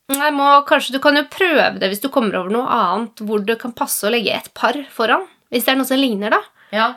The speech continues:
Speaker 2: men da skjønner jeg at det blir en klargjøring, men den klargjøringen er jo ikke i bruk.
Speaker 1: Nei, men den har nok vært det.
Speaker 2: Ja.
Speaker 1: <laughs>
Speaker 2: Altså, vi, tanken din er at hvis noen sier bukse, hvis det passer å putte et par bukser foran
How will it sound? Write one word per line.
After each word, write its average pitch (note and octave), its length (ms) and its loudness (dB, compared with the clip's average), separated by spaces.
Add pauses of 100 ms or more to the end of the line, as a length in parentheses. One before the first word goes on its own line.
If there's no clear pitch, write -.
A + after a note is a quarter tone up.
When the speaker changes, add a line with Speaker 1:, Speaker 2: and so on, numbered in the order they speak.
(140)
Speaker 2:
men C4 100 -2
da D4+ 100 6
skjønner E4+ 200 -2
jeg G#3 120 2
at G#3 120 -10
det A3+ 200 2
blir B3 100 -2
en A3 80 -4
klargjøring, F#3 680 2
men A3+ 140 0
den A#3+ 120 0
klargjøringen G3+ 480 2
er G3 200 2
jo D3 60 -6
ikke E3 200 -8
i D#3+ 40 -6
bruk. A#3 360 -2
Speaker 1:
Nei, C4 160 2
men C4+ 400 -2
den B3+ 360 0
har G3 180 0
nok C#4 180 0
vært - 280 -8
det. G#3+ 100 -4 (340)
Speaker 2:
Ja. A#3 240 4 (380)
Speaker 1:
<laughs> - 600 2 (340)
Speaker 2:
Altså, C#4 220 4 (100)
vi, B3 120 -4 (360)
tanken B3+ 280 0
din A3+ 100 0
er G#3+ 80 4
at G#3 40 -4
hvis G#3+ 140 -6
noen A#3 180 -2
sier G3 380 -2
bukse, A3+ 320 -4
hvis A#3+ 160 -4
det G#3 140 -4
passer - 400 -2
å D#3+ 40 -4
putte - 300 -6
et G3+ 160 -6
par E3 320 2
bukser F3 320 -6
foran G#3+ 460 0